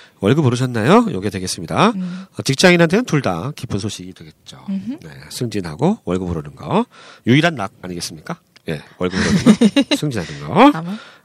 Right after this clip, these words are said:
Speaker 1: 예, 월급 올랐어요? 다시 한번 들어보시죠.
Speaker 2: Did you get a raise?
Speaker 1: 맞아 표현입니다. 어제 피터가 잘렸어요. <laughs>
Speaker 2: 음.
Speaker 1: 잘려-, 컷 됐어요. 잘렸어요. 이거
Speaker 2: 음.
Speaker 1: 어떻게 합니까?
Speaker 2: Pete was laid off yesterday.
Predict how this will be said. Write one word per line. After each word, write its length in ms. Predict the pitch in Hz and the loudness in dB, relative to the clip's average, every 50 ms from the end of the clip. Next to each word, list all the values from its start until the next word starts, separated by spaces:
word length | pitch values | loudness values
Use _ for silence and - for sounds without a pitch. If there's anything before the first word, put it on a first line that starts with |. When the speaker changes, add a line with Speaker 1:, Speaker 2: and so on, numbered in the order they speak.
| - - 82 | -12 -10 -10
Speaker 1:
예, 260 | 76 76 82 165 214 - - - - - - | -6 -4 -2 -2 -4 -4 -8 -18 -6 2 6
월급 200 | 123 170 220 226 | 6 8 10 10
올랐어요? 380 | 190 160 131 - - 180 247 | 8 8 8 6 4 2 2
다시 180 | 269 - 123 135 | 2 0 -2 -2
한번 140 | 127 117 98 | -2 -4 -4
들어보시죠. 400 | 98 95 85 80 - - - - - - _ _ _ - | -4 -4 -6 -6 -8 -10 -12 -16 -20 -20 _ _ _ -4
Speaker 2:
Did 260 | 208 214 190 - 202 | -2 -2 -2 0 -2
you 80 | 220 226 | 0 2
get 180 | - 285 262 | 4 4 6
a 60 | 247 | 6
raise? 560 | 202 180 180 160 156 180 214 285 381 427 - - - - - - - - - - - - - - - - _ _ - | 4 4 2 2 2 2 2 2 0 0 -4 -6 -8 -8 -10 -12 -16 -20 -20 -20 -20 -20 -20 -20 -20 -20 _ _ 4
Speaker 1:
맞아 180 | 156 185 233 | 6 6 6
표현입니다. 640 | 226 - 208 196 185 175 180 190 156 98 87 80 - _ _ _ - - _ _ _ | 8 6 6 6 6 6 6 6 6 6 4 2 -4 _ _ _ -20 -20 _ _ _
어제 240 | - 143 170 202 220 | 4 4 6 6 4
피터가 540 | 190 - - 247 240 - 220 196 202 196 180 _ _ _ _ _ _ | 2 0 -2 -2 0 2 4 4 4 4 2 _ _ _ _ _ _
잘렸어요. 580 | - - - - 143 175 190 185 - - 113 101 | -10 -6 0 2 4 6 6 4 4 2 6 8
<laughs> 0 | |
Speaker 2:
음. 840 | 117 123 - 622 679 719 719 679 605 605 571 523 403 359 285 277 | 8 8 8 6 0 -2 -2 -4 -6 -8 -8 -8 -6 -4 -4 -2
Speaker 1:
잘려-, 500 | 269 254 254 247 247 247 247 254 262 254 - | -2 0 0 0 0 -2 -2 -4 -6 -8 -8
컷 200 | - - - 240 - 147 139 - - _ | -2 2 2 2 2 0 -14 -16 -12 _
됐어요. 380 | - 120 - - - 120 101 95 - - - - - - - - | -8 -6 -6 -4 -4 -2 -4 -4 -6 -12 -20 -20 -20 -20 -20 -10
잘렸어요. 540 | - - 120 147 175 185 175 - 139 117 220 220 | -4 0 2 4 4 4 2 2 2 2 4 4
이거 100 | 214 - | 4 4
Speaker 2:
음. 40 | - | 4
Speaker 1:
어떻게 140 | - 101 160 | 4 2 0
합니까? 320 | - 110 107 - - 226 - - - - - - - - | 0 0 0 -2 -4 -6 -6 -12 -20 -20 -20 -14 -8 -4
Speaker 2:
Pete 340 | - - 311 311 294 - 226 | 2 4 4 4 4 2 2
was 180 | 233 226 220 - 214 | 0 0 0 -2 -2
laid 240 | 220 220 220 208 | 0 2 2 4
off 320 | 208 196 202 208 - - 208 | 4 4 4 2 0 -2 -2
yesterday. 960 | 190 190 196 - - - - 190 185 185 185 185 185 185 185 185 185 202 | -2 -2 -2 -6 -12 -12 -8 -8 -6 -4 -4 -4 -2 -2 -4 -4 -6 -8